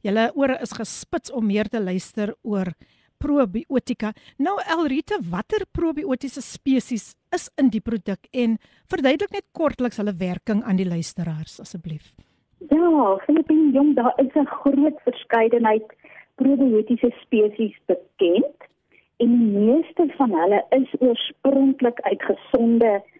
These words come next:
Speaker 2: spysverteringsstelsels geïsoleer.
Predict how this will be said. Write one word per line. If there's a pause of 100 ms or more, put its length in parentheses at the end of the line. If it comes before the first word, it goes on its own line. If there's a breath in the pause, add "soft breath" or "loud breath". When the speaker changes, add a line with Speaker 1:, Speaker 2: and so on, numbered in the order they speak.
(580 soft breath)
Speaker 2:
spysverteringsstelsels
geïsoleer.